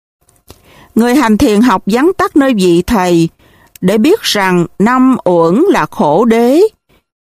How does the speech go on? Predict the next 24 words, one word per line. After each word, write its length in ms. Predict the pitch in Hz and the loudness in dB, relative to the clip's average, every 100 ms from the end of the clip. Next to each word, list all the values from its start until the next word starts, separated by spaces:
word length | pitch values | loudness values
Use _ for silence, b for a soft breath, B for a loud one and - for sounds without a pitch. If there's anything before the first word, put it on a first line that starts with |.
| - | -4
và 400 | 190 196 180 165 | -2 0 -2 -4
tham 400 | - 262 247 240 | -2 -2 0 -2
ái 260 | - 208 294 | -2 -2 2
là 140 | 370 | 0
tập 240 | - 175 - - | 0 -4 -6 -4
đế, 320 | 202 226 302 415 _ _ _ _ _ _ | -2 0 0 0 _ _ _ _ _ _
nhân 280 | 226 277 277 | 0 2 2
sinh 260 | - 269 | 2 0
của 180 | 247 214 | 0 -2
khổ, 560 | 269 262 160 151 202 359 _ _ _ _ _ | -2 -2 0 0 0 -2 _ _ _ _ _
hoặc 320 | - 269 208 190 b b - | -4 -2 0 -4 b b -4
vị 340 | 196 190 185 | 0 2 0
ấy 320 | - 226 277 | -2 -2 0
có 160 | 370 381 | 0 -2
thể 160 | 302 | 0
học 240 | 311 226 - | 0 0 0
một 180 | 269 - | -2 -2
cách 160 | 320 - | -6 -4
toàn 240 | 196 175 | -2 0
diện 240 | 175 170 | 0 2
hơn 300 | 226 269 247 | 2 0 0
để 120 | 214 208 | -2 0
biết 220 | 269 427 | -2 -2
rằng 460 | - 196 175 165 | -4 -2 -2 -2